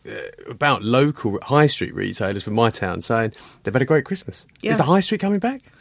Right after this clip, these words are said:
Speaker 2: Ooh, I mean, it's, it's such a difficult question because I think it means that you almost gotta boil it down to which high street. I think there's almost this trend now, isn't there, for sort of the quaint high street, um, independent retailers. But if you're talking about a generic sort of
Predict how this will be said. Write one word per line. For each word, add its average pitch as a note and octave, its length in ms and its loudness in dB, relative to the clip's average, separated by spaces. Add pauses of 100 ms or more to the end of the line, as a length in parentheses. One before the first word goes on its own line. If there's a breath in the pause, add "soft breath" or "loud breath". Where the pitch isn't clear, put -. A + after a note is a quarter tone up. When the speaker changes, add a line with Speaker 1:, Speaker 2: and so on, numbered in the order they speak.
(540 soft breath)
Speaker 2:
Ooh, G3+ 220 6
I F3+ 140 6
mean, G3 260 4
it's, - 300 -4 (220 loud breath)
it's G3+ 200 -2
such - 380 -2
a G3 40 -4
difficult G3 300 2
question F#3+ 400 2
because F3+ 220 -4
I - 20 -4
think F#3 240 0
it - 100 0
means F3+ 440 2
that - 200 -6
you F#3+ 200 -6 (200)
almost F#3+ 280 6
gotta F#3 120 2
boil F3+ 280 4
it - 80 0
down F3+ 220 2
to F3 120 0
which - 160 0
high A3 200 2
street. - 200 2
I F3+ 60 4
think - 240 0 (320 loud breath)
there's C#4+ 140 4
almost E4 260 6
this - 160 -4
trend B3 340 4
now, F3+ 180 4
isn't F3+ 200 0
there, E3+ 160 2
for F#3 100 -6
sort F3+ 160 -2
of F3 60 -8
the F3+ 60 -2
quaint - 340 0
high F#3 180 0
street, F3 640 2
um, E3 280 2 (220)
independent F#3+ 600 2
retailers. - 760 -4 (340 loud breath)
But D4 120 4
if C#4+ 80 2
you're B3+ 80 2
talking G#3 260 2
about F#3+ 240 2
a - 20 0
generic F#3 420 0
sort F#3+ 160 -2
of E3+ 260 -2